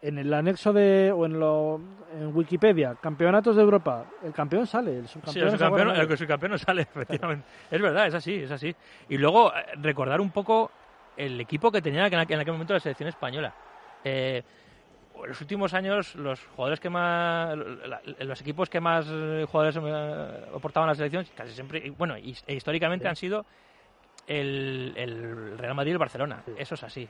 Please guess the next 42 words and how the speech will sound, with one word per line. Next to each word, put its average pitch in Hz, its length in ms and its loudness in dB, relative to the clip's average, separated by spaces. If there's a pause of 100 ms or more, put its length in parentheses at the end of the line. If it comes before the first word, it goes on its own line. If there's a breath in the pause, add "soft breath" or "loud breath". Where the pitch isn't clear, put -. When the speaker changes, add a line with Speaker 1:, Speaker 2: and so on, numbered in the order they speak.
Speaker 2:
O - 40 -20
sea, 117 120 -16
Speaker 1:
Sí, 127 100 -10
sí, 107 80 -14
Speaker 2:
siempre 131 180 -6
Speaker 1:
sí. 143 40 0
Speaker 2:
además 160 220 0 (160)
destacados, 143 580 -6
jugadores. 135 420 -8 (440 soft breath)
Pero 131 140 -4
esta 190 180 -2
es 220 60 -2
de 220 60 -2
las 208 140 0
selecciones 196 400 -2
más 165 300 0
corales 180 340 0
que - 80 -6
hemos 170 160 -4
tenido 160 240 -4
Speaker 1:
Es - 20 0
Speaker 2:
en 185 40 2
la 170 40 6
Speaker 1:
verdad. 165 120 6
Speaker 2:
historia 180 160 0
de 185 40 4
la 151 60 0
selección. 139 360 -10
Speaker 1:
Es 156 100 -6
verdad. 156 220 0 (120)
Speaker 2:
El 139 140 -4
equipo 175 260 -6
que 247 100 -4
más 220 140 -2
aportaba 175 420 0
era 247 80 2
el 185 60 2
Valencia, 165 320 0
con 143 120 -6
cuatro 190 220 0
jugadores. 139 440 0
Speaker 1:
Sí. 160 120 -10